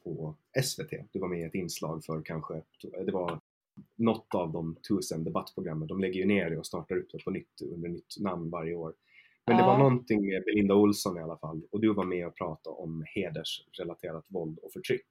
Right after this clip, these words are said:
Speaker 2: Ja, det var Opinion Live då i, eh, mars förra året.
Speaker 1: Det var så länge sedan. Det är ett och ett halvt år sedan.
Speaker 2: Ja.
Speaker 1: Pre-corona.
Speaker 2: Ja, precis.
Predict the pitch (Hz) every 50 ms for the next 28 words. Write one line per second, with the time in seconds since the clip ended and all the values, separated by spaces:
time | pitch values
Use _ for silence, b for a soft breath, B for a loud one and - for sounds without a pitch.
0 | _ - - _ _ _ - 196 196 208 220 233 233 247 254 247 269 269 254 262
1 | 262 262 254 226 214 202 190 190 185 196 220 220 220 214 180 156 165 160 165 160
2 | 165 170 165 165 165 165 165 165 165 160 160 160 180 214 220 202 - - - -
3 | - - 143 143 156 165 180 185 175 139 135 147 165 - - - _ _ _ _
4 | _ _ _ _ _ _ _ _ _ _ _ _ _ _ _ _ _ _ _ _
5 | _ _ _ _ _ _ _ - 131 135 135 135 - 196 190 131 131 120 101 98
6 | - - - 170 - 110 123 120 113 113 110 107 - - - - _ - 113 -
7 | - 104 101 - - - - - - - - - - - 170 165 170 170 165 165
8 | 180 196 202 - _ _ _ _ _ _ _ _ _ _ _ _ _ _ _ _
9 | _ _ _ _ _ _ _ _ - 113 107 110 117 110 120 110 98 92 87 85
10 | - _ _ _ _ _ _ _ _ _ b b b b b b b b b _
11 | - 180 196 202 208 220 233 247 240 - 233 202 - 240 226 190 151 160 156 -
12 | - -